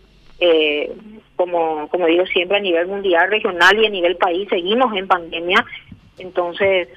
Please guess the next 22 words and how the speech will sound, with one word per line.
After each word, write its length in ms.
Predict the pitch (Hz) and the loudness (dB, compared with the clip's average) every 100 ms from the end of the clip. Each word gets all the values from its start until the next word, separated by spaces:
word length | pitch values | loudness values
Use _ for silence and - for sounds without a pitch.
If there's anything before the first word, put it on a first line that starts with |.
| - - - | -18 -6 0
eh, 480 | 180 165 143 - - _ _ - | 2 2 0 -4 -8 _ _ -2
tenemos 320 | 185 175 190 | -2 -2 -2
que 80 | 220 | -2
entender 500 | 214 190 175 185 202 | -2 -2 0 0 0
de 140 | 196 | -2
que 220 | 185 175 175 | 0 -2 -2
tenemos 400 | 185 185 214 226 | 0 0 0 2
que 120 | 220 | 2
vacunarnos, 800 | 214 214 180 185 196 214 233 - _ _ - | 2 2 4 4 4 0 -4 -10 _ _ 0
tenemos 340 | 196 202 220 | 2 2 0
que 100 | 247 | 0
seguir 240 | 240 190 180 | 0 0 0
con 140 | 208 | 2
las 120 | 214 | 0
medidas. 540 | 220 180 175 190 214 220 - _ _ _ _ | 0 -6 0 2 2 0 -12 _ _ _ _
Las 260 | 202 208 226 | 2 6 6
aglomeraciones, 1000 | 233 226 226 226 196 - 220 240 240 226 | 6 4 4 4 2 0 0 0 -2 0
sobre 200 | 214 214 | 2 2
todo 200 | 190 180 | 2 0
en 60 | 208 | 0
espacios 400 | - 170 214 208 | 0 0 0 0
cerrados, 680 | 185 165 175 185 196 208 | 2 4 6 6 2 -4